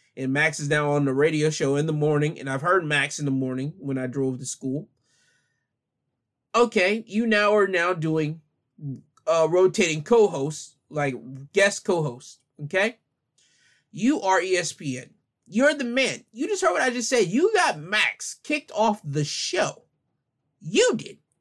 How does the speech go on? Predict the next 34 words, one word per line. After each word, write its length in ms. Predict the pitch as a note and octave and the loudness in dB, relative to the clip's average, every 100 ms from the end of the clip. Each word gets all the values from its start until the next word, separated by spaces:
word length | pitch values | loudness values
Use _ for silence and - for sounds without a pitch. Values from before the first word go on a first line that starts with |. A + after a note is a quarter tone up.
| _ | _
You 280 | G3+ G4+ B4 | -8 -4 0
got 240 | G#3+ C#3 | 0 0
Max 320 | C#3+ A#2 G#2+ - | -4 -4 -4 -4
kicked 240 | E3+ D3+ | -4 -2
off 140 | C3+ | -6
the 80 | D3 | -8
show. 300 | D3 - - _ _ _ _ _ _ - | -12 -14 -16 _ _ _ _ _ _ 0
Don't 260 | G4+ A#4 | 2 2
tell 220 | - D4 C4+ | 4 4 4
me 120 | G3+ | 0
that 120 | E3 | -2
you 240 | E3+ B3+ | -2 0
ain't 120 | A3+ G3 | 0 0
got 240 | F#3+ D3+ | -2 -2
power 320 | A3+ G#3 F3+ | 0 2 2
and 160 | D3+ E3 | 0 -6
stroke 400 | - A#3+ G3+ E3 | -6 0 0 0
in 100 | E3+ | -10
E 120 | F3 | -10
S 100 | D#3+ | -12
P 240 | - D#3 | -10 -8
N. 100 | B2 - _ - | -8 -12 _ -2
Don't 260 | D#4 G4+ | 0 0
tell 180 | - C#4 | 0 2
me 100 | A#3+ | 2
you 220 | F#3 A#3+ | -2 0
ain't 120 | A#3 D#3+ | 0 -2
the 60 | |
face 300 | D3 A#3 A3 | 0 2 2
of 80 | F3+ | -4
E 160 | F3+ F3 | -8 -8
S 140 | D#3 | -8
P 240 | D#3 A#2 | -14 -18
N. 80 | - | -18